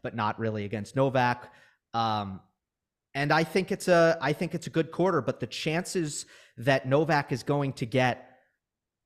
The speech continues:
a draw that we see and we look at as rough or difficult, when you actually, when you actually look at it, there,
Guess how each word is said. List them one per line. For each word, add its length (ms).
a 80
draw 440
that 280
we 140
see 320
and 120
we 120
look 240
at 200
as 260
rough 520
or 100
difficult, 720
when 160
you 180
actually, 760
when 140
you 100
actually 280
look 160
at 60
it, 180
there, 340